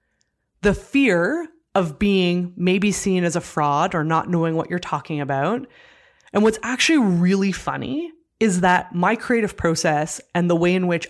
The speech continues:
I come up with content and copy for my business is pure creativity. I don't batch content. I don't have a calendar I follow. I don't follow content pillars.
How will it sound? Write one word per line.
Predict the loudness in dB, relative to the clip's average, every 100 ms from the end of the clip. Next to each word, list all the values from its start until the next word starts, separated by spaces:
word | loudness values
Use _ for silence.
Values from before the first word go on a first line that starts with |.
| -2
I | 0 2 0 -2
come | -4
up | -2 -4
with | -4
content | -4 -2 -2 -4 -6
and | -4
copy | -4 -2
for | -4 -4
my | -4
business | -4 -6 -4 -4 -4 -8 -14 -20 -20 _ _ _ _ _ _
is | 0 0 -2 -10 -8
pure | 0 2 0 -4 _ _ -12
creativity. | 0 2 2 2 0 -2 -4 -10 -14 -20 -12 -2
I | 0
don't | 0 -2
batch | -2 -4 -2
content. | -2 0 0 0 -2 -8 _ _
I | -4
don't | -4
have | -4 -6
a |
calendar | -6 -2 0 0 0
I | 0
follow. | 0 0 2 2 2 0 -4 -12 -20 -4
I | 0
don't | 0 0
follow | 0 2
content | 0 -4 -4 -2 -2 -2
pillars. | -2 0 0 0 -2 -6